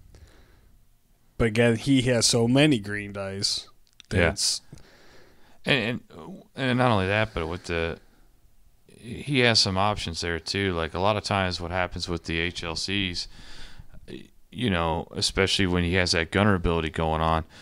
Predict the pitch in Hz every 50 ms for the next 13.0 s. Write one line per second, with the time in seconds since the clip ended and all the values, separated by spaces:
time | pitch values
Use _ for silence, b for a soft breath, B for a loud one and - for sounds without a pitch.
0 | B B B B B - - - 98 104 107 107 107 - - - 101 95 98 104
1 | 104 101 90 95 101 101 98 98 98 98 98 98 - 98 92 85 80 82 92 95
2 | 95 87 82 98 95 101 98 - 110 107 104 - - 107 110 110 113 117 113 B
3 | B B B B B - - - 98 92 87 85 78 - - 87 95 92 101 95
4 | - 104 - - 92 92 98 101 101 98 104 107 104 104 101 95 - - 107 104
5 | 104 110 107 - - - - 104 - - - - 101 98 98 98 - - - -
6 | - 101 101 101 98 - - 104 95 - - 104 92 - - - 101 98 - -
7 | 95 92 92 95 92 87 80 - 92 92 90 90 87 85 82 82 85 87 85 -
8 | - 87 82 85 92 95 101 - - - - - 71 - B B B B B B
9 | B B B B B - 107 107 95 90 - - 104 101 - - 98 - - 92
10 | 82 85 95 117 131 120 101 92 - B B B B B B B B B B B
11 | B B B B B B - - - - - - - - 92 101 107 104 98 -
12 | 107 101 92 - - 107 104 95 - - - 117 110 107 101 - - - - -